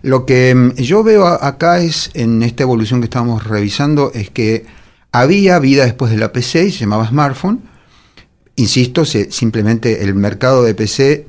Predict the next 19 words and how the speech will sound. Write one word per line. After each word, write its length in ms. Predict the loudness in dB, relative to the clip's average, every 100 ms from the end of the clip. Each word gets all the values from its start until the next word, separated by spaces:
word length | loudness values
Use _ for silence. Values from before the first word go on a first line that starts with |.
| -4
lejos 440 | 0 0 0 -2
de 180 | -2 0
desaparecer, 580 | -2 -4 -4 -2 -2 -2
como 320 | -2 -4 -6 -8
de 140 | -4
nuevo, 440 | 0 0 0 -2 -8 -20 _ _ _ _ _ _ -8
eh, 240 | -6 -6
se 240 | -4 0 0
vaticinaba, 680 | 0 -2 0 2 2 2 0
no 240 | 0 0
iba 120 | 0
a 40 | -4
ocurrir, 460 | -2 2 0 -2 -14 -8
eh, 200 | -4 -2
lo 140 | -2
que 80 | -2
hizo 140 | -2
fue 100 | -4
sincerarse, 680 | -2 0 2 2 0 -4